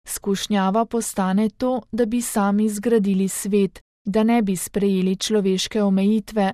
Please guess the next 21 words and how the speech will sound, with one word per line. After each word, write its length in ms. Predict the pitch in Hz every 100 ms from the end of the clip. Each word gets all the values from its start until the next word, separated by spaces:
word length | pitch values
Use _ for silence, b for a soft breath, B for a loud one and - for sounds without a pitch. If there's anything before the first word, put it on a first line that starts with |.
| -
meje 400 | 196 196 190 185
dobrega 600 | 180 196 202 214 202 208
in 120 | 214
hudega, 680 | 208 214 202 196 180 190 185 _ -
moralnosti. 920 | 208 208 196 190 190 180 - 190 170 - _ _ _ _ -
Na 240 | 190 190
odvisnost 760 | 190 202 240 247 - 240 226 208
od 140 | 190
stvariteljske 880 | - - 202 208 247 247 214 - 196
ljubezni 640 | 185 180 196 208 214 226
Boga 500 | 185 190 180 190 202 -
se 240 | - - 233
gleda 400 | 196 196 196 214
kot 240 | 220 202
na 160 | 190 185
težo, 520 | - 233 226 220 196 -
katere 460 | - 226 247 226 220
se 220 | - 233
je 80 | 226
treba 380 | 214 220 202 208
osvoboditi. 920 | 214 - 226 214 220 202 185 190